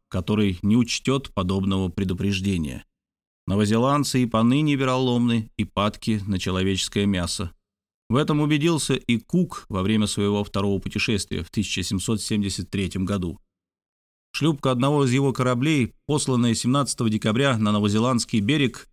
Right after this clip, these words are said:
за образцами диких трав, так и не вернулась. На шлюпке находился мичман с девятью матросами. Капитан Ферно,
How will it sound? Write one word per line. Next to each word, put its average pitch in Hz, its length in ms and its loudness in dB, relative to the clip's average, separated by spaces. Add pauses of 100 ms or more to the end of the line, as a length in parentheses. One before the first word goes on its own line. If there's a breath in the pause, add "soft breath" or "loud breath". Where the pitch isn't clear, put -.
(140)
за 98 200 -2
образцами 104 540 0
диких 113 380 -4
трав, 139 360 -2 (280)
так 120 260 -6
и 113 80 2
не 107 100 4
вернулась. 107 600 0 (540)
На 113 100 2
шлюпке 170 340 2
находился 147 540 0
мичман 117 480 0
с 82 60 -4
девятью 107 360 0
матросами. 123 680 -4 (440)
Капитан 123 440 0
Ферно, 123 540 2